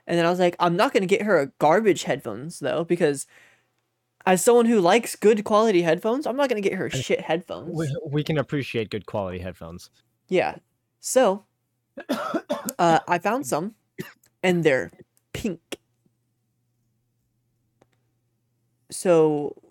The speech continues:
Speaker 1: we're getting her that, and I'm only saying this 'cause I know she's not gonna, she d-, she doesn't listen to the, our podcast.
Speaker 2: Right.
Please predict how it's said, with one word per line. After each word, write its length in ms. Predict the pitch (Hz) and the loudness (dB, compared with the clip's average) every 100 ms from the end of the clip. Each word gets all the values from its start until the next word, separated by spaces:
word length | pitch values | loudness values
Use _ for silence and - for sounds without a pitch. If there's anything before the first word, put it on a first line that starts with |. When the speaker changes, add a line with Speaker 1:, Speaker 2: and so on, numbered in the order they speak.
| _ | _
Speaker 1:
we're 80 | 170 | -4
getting 180 | 175 170 | -2 -2
her 120 | 165 | -4
that, 420 | 143 - 147 196 - | -6 -4 -4 -4 -8
and 140 | - 165 | -2 2
I'm 140 | 180 | 2
only 160 | 226 190 | 2 2
saying 220 | - 165 | 0 -2
this 120 | 190 | -4
'cause 100 | - | -6
I 80 | 156 | -4
know 100 | 147 | -4
she's 200 | 160 147 | -8 -8
not 180 | 143 151 | -8 -8
gonna, 320 | 151 - 127 - | -10 -12 -14 -18
she 160 | - - | -20 -8
d-, 120 | 156 - | -8 -6
she 140 | 151 | -8
doesn't 280 | 147 139 - | -8 -10 -12
listen 220 | 135 151 | -14 -12
to 80 | 156 156 | -10 -10
the, 100 | - | -10
our 160 | 156 - | -12 -10
podcast. 500 | 160 160 175 185 - _ _ _ _ _ _ _ - | -10 -8 -10 -14 -16 _ _ _ _ _ _ _ -8
Speaker 2:
Right. 280 | 131 120 | -6 -6